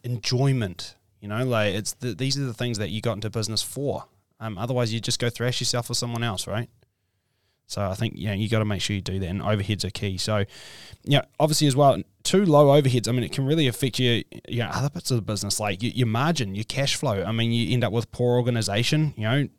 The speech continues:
no one to follow up debtors. If you've got poor organization because nobody's, you know, sorting things out in the office side of things 'cause your overheads are trying to stay low, the guys on site are all up the wop. And then, uh, and then it can affect your margins. You know, things are just disorganized, don't happen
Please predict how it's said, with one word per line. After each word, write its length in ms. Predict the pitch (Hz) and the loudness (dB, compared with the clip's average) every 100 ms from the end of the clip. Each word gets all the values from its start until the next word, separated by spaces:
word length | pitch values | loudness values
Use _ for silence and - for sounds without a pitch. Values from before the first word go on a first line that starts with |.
| _ | _
no 140 | 107 113 | -4 -2
one 120 | 120 | -2
to 40 | |
follow 260 | 113 120 120 | 0 2 2
up 120 | 95 | 0
debtors. 280 | 110 120 139 | 0 2 2
If 120 | 113 | 0
you've 60 | 131 | -4
got 120 | 117 | -2
poor 180 | 139 135 | 0 0
organization 600 | 123 120 113 127 135 127 | 0 -2 0 2 2 -2
because 380 | 110 - 113 - - - - - - | -4 -2 -2 -2 -6 -18 -20 -20 -8
nobody's, 480 | 117 120 120 104 - | -4 -2 -2 -2 -4
you 80 | 117 | -4
know, 80 | |
sorting 320 | 110 - 110 110 | -2 -2 -4 -2
things 220 | 127 131 | -2 0
out 140 | 127 | 0
in 40 | 117 | 0
the 120 | 110 | 0
office 320 | 156 165 170 | 0 0 -2
side 240 | - 104 | 0 -2
of 60 | 90 | -6
things 360 | - 92 117 - | -10 -8 -6 -6
'cause 180 | 107 | -6
your 120 | 98 127 | -2 0
overheads 360 | 139 113 98 | 0 -2 -4
are 140 | 95 95 | -6 -8
trying 260 | - 104 | -8 -8
to 60 | 95 | -6
stay 220 | - 95 | -4 -4
low, 260 | 95 98 113 - - - - _ | -2 -2 -4 -8 -20 -20 -20 _
the 80 | 123 | -4
guys 300 | 123 147 147 | 0 2 2
on 100 | 117 | 0
site 300 | - 143 175 | 0 2 2
are 80 | 127 | 2
all 180 | 107 101 | 0 0
up 140 | 90 | -2
the 80 | 85 | -4
wop. 280 | 104 151 - _ _ _ | 0 0 0 _ _ _
And 120 | 117 120 | -4 -2
then, 160 | 120 | 0
uh, 280 | 120 117 117 | 0 0 0
and 80 | - | -2
then 80 | 131 | -4
it 40 | |
can 120 | 110 127 | -4 -4
affect 240 | 143 117 | -4 -4
your 80 | 131 | -2
margins. 500 | 156 214 95 - - | -2 -4 -6 -6 -8
You 80 | - | -8
know, 40 | 107 | -6
things 280 | 131 123 | -4 -4
are 20 | 110 | -4
just 160 | 120 | -6
disorganized, 560 | - 113 127 147 120 107 | -4 -4 -4 -4 -4 -4
don't 160 | 113 | -4
happen 240 | 110 123 | -4 -4